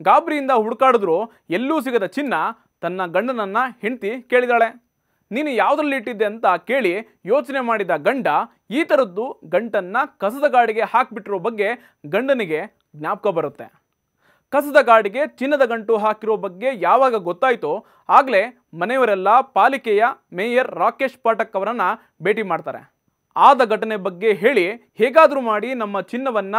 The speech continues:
ಹುಡುಕಿ ಕೊಡುವಂತೆ ಅಂಗಲಾಚ್ಕೊಂಡಿದ್ದಾರೆ. ಇವರ ಕಷ್ಟ ನೋಡಿದ ಮೇಯರ್ ರಾಕೇಶ್ ಪಾಠಕ್ ಕಸದ ಗಾಡಿಯಲ್ಲಿದ್ದ ನಾಲ್ಕೂವರೆ ಲಕ್ಷ ಮೌಲ್ಯದ ಚಿನ್ನ ಹುಡುಕಾಡೋದಕ್ಕೆ ಒಂದು ಸ್ಪೆಷಲ್ ಟೀಮನ್ನೇ ರಚನೆ ಮಾಡ್ತಾರೆ. ಬಿಲ್ವಾರ ನಗರದ ವಾರ್ಡ್ ನಂಬರ್ ಇಪ್ಪತ್ತೇಳರಲ್ಲಿ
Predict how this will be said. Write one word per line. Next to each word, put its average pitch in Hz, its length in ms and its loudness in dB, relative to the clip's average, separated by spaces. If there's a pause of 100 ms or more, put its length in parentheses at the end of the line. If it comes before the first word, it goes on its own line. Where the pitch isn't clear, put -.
ಹುಡುಕಿ 269 380 -6
ಕೊಡುವಂತೆ 196 840 -2
ಅಂಗಲಾಚ್ಕೊಂಡಿದ್ದಾರೆ. 226 960 -2 (500)
ಇವರ 214 220 2 (100)
ಕಷ್ಟ 233 360 0
ನೋಡಿದ 226 300 0 (120)
ಮೇಯರ್ 226 300 0
ರಾಕೇಶ್ 214 380 -2
ಪಾಠಕ್ 220 440 0 (200)
ಕಸದ 208 300 -2
ಗಾಡಿಯಲ್ಲಿದ್ದ 202 600 0 (120)
ನಾಲ್ಕೂವರೆ 233 640 -2
ಲಕ್ಷ 208 280 -2
ಮೌಲ್ಯದ 196 420 -4 (100)
ಚಿನ್ನ 226 320 -8
ಹುಡುಕಾಡೋದಕ್ಕೆ 202 920 -2 (120)
ಒಂದು 190 240 -2
ಸ್ಪೆಷಲ್ 196 480 0
ಟೀಮನ್ನೇ 247 640 -6 (100)
ರಚನೆ 185 280 -6
ಮಾಡ್ತಾರೆ. 147 540 -6 (420)
ಬಿಲ್ವಾರ 285 440 4
ನಗರದ 220 340 -2 (100)
ವಾರ್ಡ್ 240 320 2
ನಂಬರ್ 240 320 -2
ಇಪ್ಪತ್ತೇಳರಲ್ಲಿ 220 1040 -2